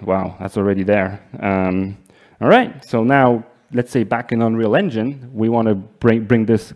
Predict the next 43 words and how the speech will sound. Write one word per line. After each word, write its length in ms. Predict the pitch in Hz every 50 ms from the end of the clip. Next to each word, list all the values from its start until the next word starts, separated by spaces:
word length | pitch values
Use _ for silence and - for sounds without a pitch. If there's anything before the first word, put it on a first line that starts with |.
| _
quickly 400 | - - 160 151 - - 120 110
in, 260 | 107 143 208 233 220 - - _ - - - - _ _ _ -
uh, 340 | - 113 110 110 110 110 101 -
through 280 | - - - 123 113
the 140 | 107 101 113
U 160 | 107 113 113
S 120 | 107 95 -
D 120 | 113 107
plugin. 460 | - - 120 110 117 170 208 220 180
We 200 | 127 113 107 104
go 440 | 98 98 107 101 95 92 98 120 147 - -
Edit, 360 | 123 135 165 214 - - - - - - _ _ _ _ _ _
Plugins. 500 | - 117 104 139 190 233 214 - - - _ _ _ _ _ - _ _ _ _ _ _ _ _ _ _ _
Uh, 340 | - 101 98 98 98 98 98
this 160 | 107 147 156
is 120 | - 147 135
a 20 |
fresh 300 | 127 - - 143 113 -
Unreal 260 | 110 104 107 107 101
project, 400 | - - 113 98 92 - 98 90
there's 140 | 98 98 98
nothing 280 | 123 127 123 - 107 90
here. 320 | - - 95 101 127 147 139 - - - - -
And 160 | 110 107 107
go 160 | 110 110 107
to 260 | 107 - 117 104 101
U 260 | 90 117 117 127 131 120
S 120 | 107 -
D 160 | - 123 117
Importer 460 | 110 107 104 - 120 123 151 202 226
and 220 | 226 185 143 110 107
just 140 | 120 117 -
enable 400 | - 117 110 117 143 156 143 127
this 140 | 113 110 -
plugin. 400 | - - 98 87 87 82 85 - - _ - - _ _ _ _ _ _ _ 143
And 200 | 117 104 104 104
we'll 120 | 110 113 110
do 100 | 117 107
a 60 | 98
quick 260 | - - 120 - -
restart, 400 | 135 143 - - 160 160 165 - - - - - _ _ _ _
save 300 | _ - - 110 113 117
this, 300 | - 127 127 - - -